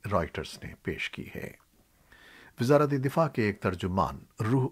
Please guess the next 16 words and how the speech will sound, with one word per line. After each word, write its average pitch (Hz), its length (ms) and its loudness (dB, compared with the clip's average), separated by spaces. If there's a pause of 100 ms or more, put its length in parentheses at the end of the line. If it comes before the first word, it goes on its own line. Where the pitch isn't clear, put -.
उल्ला 95 340 2
अहमद 92 500 -4
जई 107 280 2
ने 67 160 -10 (460)
वॉइस 120 320 0
of 120 140 -4
अमेरिका 120 320 -2
को 123 120 -4
बताया 85 480 -2 (380)
कि 120 80 6
अफगान 123 380 6
नेशनल 131 300 -2
सिक्योरिटी - 460 -6
फोर्सेस - 520 -6 (400)
न 107 120 2
सिर्फ - 280 -4